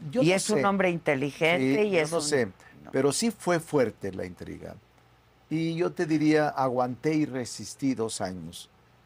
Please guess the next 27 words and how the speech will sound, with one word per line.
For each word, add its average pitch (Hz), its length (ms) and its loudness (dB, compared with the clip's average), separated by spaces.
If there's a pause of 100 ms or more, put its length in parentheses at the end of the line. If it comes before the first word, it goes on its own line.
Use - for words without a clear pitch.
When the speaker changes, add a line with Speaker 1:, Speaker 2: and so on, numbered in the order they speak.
(140)
Speaker 1:
Al 123 160 0
final, 143 520 0 (440)
yo 120 320 0
creo 175 340 2
que 127 100 -4
se 117 140 -4
dieron 120 260 -2
cuenta 123 520 -4 (360)
que 110 120 -6
no 113 180 -2
fue 113 180 -2
así. 113 360 -6 (640)
Se - 200 -2
dieron 233 300 2
cuenta 131 580 2 (160)
que 117 420 -4
yo 131 200 0
no 127 160 0
tuve 120 280 -4
nada 120 280 0
que 117 160 -4
ver 92 240 -4 (560)
y 113 100 -6
que 120 240 0
es 117 140 -4
un 120 100 -4
asunto 123 720 -2